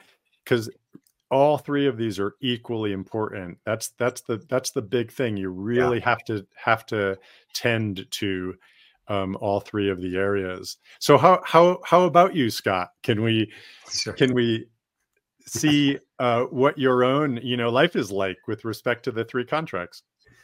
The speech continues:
Speaker 2: Sure. So I think that, um, I always have had a pretty good work ethic and work contracts, so to speak.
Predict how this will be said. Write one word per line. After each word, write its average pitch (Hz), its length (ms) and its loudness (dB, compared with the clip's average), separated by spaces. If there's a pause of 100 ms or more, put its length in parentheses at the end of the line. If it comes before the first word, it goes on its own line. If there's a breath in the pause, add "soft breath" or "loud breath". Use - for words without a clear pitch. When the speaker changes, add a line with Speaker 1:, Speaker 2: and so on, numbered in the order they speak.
(120)
Speaker 2:
Sure. 170 560 2
So 202 380 2
I 202 140 0
think 330 320 -4
that, 185 220 -4
um, 117 580 0 (440)
I 147 100 4
always 247 320 0
have 127 180 -6
had 127 220 0
a 117 60 -2
pretty 131 300 -2
good 110 340 -2
work 95 400 -2 (260)
ethic 98 420 -6
and 95 160 -6
work 104 360 -2 (140)
contracts, 98 760 -4
so 98 160 -4
to 90 80 -8
speak. - 520 -8